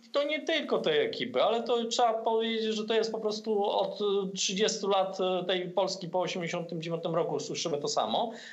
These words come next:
polega na tym, że no, jak się nie restrukturyzujecie, to wymienimy dyrektora. To jest tak naprawdę kupowanie czasu przez polityków. I pande-, w pandemii tutaj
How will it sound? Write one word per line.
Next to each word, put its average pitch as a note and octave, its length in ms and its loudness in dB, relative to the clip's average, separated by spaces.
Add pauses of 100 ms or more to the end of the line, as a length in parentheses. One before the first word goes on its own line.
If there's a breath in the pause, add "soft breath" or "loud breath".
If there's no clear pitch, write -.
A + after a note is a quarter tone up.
(320 loud breath)
polega A3 300 2
na G#3 160 2
tym, A3+ 280 0
że G3 460 2 (1700)
no, C4+ 180 0
jak A#4+ 120 2
się F#4+ 120 0
nie F4+ 80 2
restrukturyzujecie, B3 840 2
to C4 340 2
wymienimy C4 420 0
dyrektora. D#3 540 2 (960)
To A3+ 80 -2
jest A#3 120 -2
tak - 120 -2
naprawdę G#3+ 360 -2
kupowanie A3 760 -2
czasu A3+ 380 -4
przez - 220 -4
polityków. A#2 680 -6 (720)
I G3+ 80 -4
pande-, F#3+ 460 2
w - 80 -8
pandemii G3 520 0
tutaj D3+ 460 0